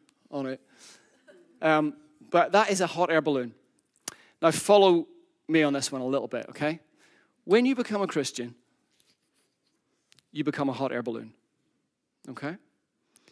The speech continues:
Your identity is transformed. In the Spirit, you become a new creation.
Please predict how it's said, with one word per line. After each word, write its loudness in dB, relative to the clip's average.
Your 6
identity 0
is -4
transformed. -10
In -2
the -2
Spirit, 0
you -4
become -4
a -8
new -4
creation. -6